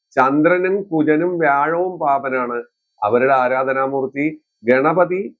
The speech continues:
ഭഗവതി, ആ, ശ്രീരാമൻ, ഉള്ളിടത്ത് ഹനുമാനും ഉണ്ടാവും,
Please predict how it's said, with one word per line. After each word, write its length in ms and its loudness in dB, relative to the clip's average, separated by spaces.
ഭഗവതി, 640 -2
ആ, 140 2
ശ്രീരാമൻ, 800 -2
ഉള്ളിടത്ത് 280 -6
ഹനുമാനും 640 0
ഉണ്ടാവും, 300 -6